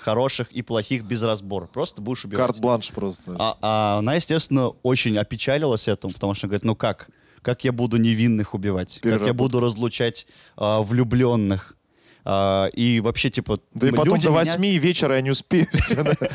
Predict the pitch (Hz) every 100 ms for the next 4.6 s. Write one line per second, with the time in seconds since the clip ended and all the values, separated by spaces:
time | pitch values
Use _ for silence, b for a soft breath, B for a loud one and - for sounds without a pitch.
0 | - 131 147 165 208 156 135 180 165 139
1 | 117 120 135 127 127 131 120 113 123 120
2 | 110 117 95 87 - b b b b -
3 | 104 101 98 107 98 95 98 - - 113
4 | 151 - - 131 -